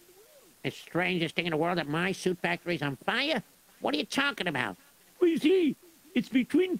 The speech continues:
Speaker 2: two buildings. And even though it's a big fire, but you know what the strangest thing is?
Speaker 1: No, what's the strangest thing?
Speaker 2: Yeah, the fire is, like, burning your building,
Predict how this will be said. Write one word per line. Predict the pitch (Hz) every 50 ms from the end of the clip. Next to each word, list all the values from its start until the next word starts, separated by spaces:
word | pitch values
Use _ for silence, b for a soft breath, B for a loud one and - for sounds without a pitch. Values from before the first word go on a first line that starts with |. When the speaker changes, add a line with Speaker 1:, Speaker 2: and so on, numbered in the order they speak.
| -
Speaker 2:
two | - - 359 -
buildings. | - 587 587 640 605 - 196 160 117 104 - - _ _ - - _ - 196 - - -
And | 269 302
even | 320 381 427 -
though | 554 508
it's | 320 -
a | 269
big | 226 302 -
fire, | - - - - 587 - 440 - 135 - - - _ _ - - -
but | - 262 262 - - _ -
you | 190 269
know | 269 349
what | 427 622
the | 466 -
strangest | - 320 370 381 - 392 - -
thing | 403 440 523 571 571
is? | - - - - _ - -
Speaker 1:
No, | 170 185 175 180 196 - _ -
what's | 143 185 208 180 -
the | - 202
strangest | - - - 196 202 190 180 202 196 -
thing? | - 202 165 131 107 - _ _ _ _ _ _ _ -
Speaker 2:
Yeah, | 508 480
the | 254 190
fire | - - - - 349 539 554 359 - - - - _ _ _ _ -
is, | 240 226 170
like, | 220 214 208 170 - _ _ -
burning | 107 - 285 302 381 622 622 - -
your | 214 180 220 254 285 403
building, | - 233 233 202 185 196 233 269 339